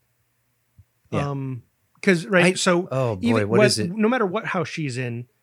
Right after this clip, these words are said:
Speaker 2: uh, no matter what houses her friends are in, I do think,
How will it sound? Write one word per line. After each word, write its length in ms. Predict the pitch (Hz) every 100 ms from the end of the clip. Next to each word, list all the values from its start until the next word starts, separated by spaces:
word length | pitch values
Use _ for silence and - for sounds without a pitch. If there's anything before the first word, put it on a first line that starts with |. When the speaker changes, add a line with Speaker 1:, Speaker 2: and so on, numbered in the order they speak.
| _ _ 156
Speaker 2:
uh, 140 | 147
no 120 | 151
matter 160 | 165 160
what 140 | 160
houses 440 | 139 170 156 151 131
her 140 | 147
friends 340 | - 180 165
are 140 | 143 131
in, 200 | 127 123 _ _ -
I 80 | 147
do 220 | 139 170
think, 500 | - 165 147 -